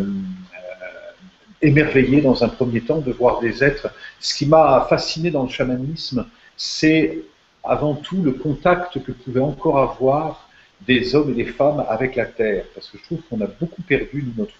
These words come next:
contact avec la, avec la terre. On, on, on, on regarde la nature en étant, euh, un peu comme des consommateurs, en étant coupés de la terre, et le, le principe des chamans, c'est de,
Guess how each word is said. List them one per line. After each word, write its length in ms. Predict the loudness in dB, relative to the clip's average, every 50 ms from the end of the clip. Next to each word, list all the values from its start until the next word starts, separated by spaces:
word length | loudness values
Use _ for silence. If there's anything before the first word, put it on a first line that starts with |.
| _ -16
contact 380 | -12 -8 -4 -4 -4 -4 -6
avec 260 | -10 -12 -12 -14 -12 -10
la, 100 | -8 -8
avec 240 | -8 -10 -12 -12
la 60 | -12 -12
terre. 400 | -6 -2 0 0 2 0 0 -2 -4 -8 -8 -12 -20 -20 -20 -18 -14 -10
On, 100 | -6 -6
on, 260 | -6 -4 -4 -6 -6 -6 -6
on, 680 | -4 -4 -2 -2 -4 -6 -8 -12 _ _ _ _ -14 -14 -8 -4 0
on 120 | 2 4
regarde 380 | 4 6 8 6 6 6 6 4
la 60 | 4
nature 540 | 4 4 2 0 -4 -2 2 6 6 6 6
en 100 | 6 2
étant, 520 | 2 0 2 4 4 4 4 4 4 2
euh, 80 | 2 0 0 -4 -16 -20 -20 -10 -4 -4
un 80 | -2
peu 160 | 0 0 0
comme 180 | 2 2 2 2
des 120 | 0 -2
consommateurs, 840 | -2 -4 -6 -4 0 0 2 2 2 0 0 0 0 2 2 2 2
en 80 | 0 -2
étant 320 | -4 -4 -2 -2 -2 -4 -8 _ _ _ _ -14
coupés 220 | -4 2 2 2
de 60 | 4
la 120 | 4 0 0
terre, 520 | 0 0 0 2 2 2 0 0 -2 -4 -6 -12 -20 -20 -20 _ _ -2
et 140 | 0 2 2
le, 580 | 4 6 6 6 6 6 4 2 0 0 -2
le 80 | -4 -4
principe 500 | -4 -2 -2 -2 -2 -2 -4 -4 -2 0
des 120 | 0 -2
chamans, 540 | -2 -2 -2 0 0 2 2 2 2 0 -2
c'est 300 | -4 -6 -4 -4 -2 0
de, 260 | 2 4 2 2 2